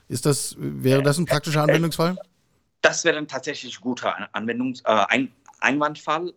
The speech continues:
Speaker 2: Ähm, äh, bei den Krediten sind wir, das ist eine der Themen, wo wir auch regulatorisch ein bisschen eingegrenzt sind.
Speaker 1: Natürlich.
Speaker 2: Äh, aber auch da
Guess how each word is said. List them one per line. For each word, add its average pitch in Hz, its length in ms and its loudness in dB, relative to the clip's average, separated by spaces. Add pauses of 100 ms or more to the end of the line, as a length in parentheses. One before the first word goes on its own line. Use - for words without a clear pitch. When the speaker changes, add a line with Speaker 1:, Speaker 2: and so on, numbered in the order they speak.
Speaker 2:
Ähm, 123 640 0 (400)
äh, - 920 -4 (240)
bei 113 340 2
den 139 140 -6
Krediten 180 560 -10
sind 143 260 -2
wir, 131 400 6 (100)
das 127 160 -8
ist 127 60 -12
eine 127 220 0
der 143 120 -4
Themen, 127 320 -2
wo 113 140 -4
wir 117 100 2
auch 110 80 -2
regulatorisch 110 560 0
ein 107 100 -6 (180)
bisschen 104 240 -10
eingegrenzt 104 520 -2
sind. - 100 4
Speaker 1:
Natürlich. 95 440 2 (300)
Speaker 2:
Äh, - 80 6
aber 110 420 4
auch 120 140 2
da 113 360 2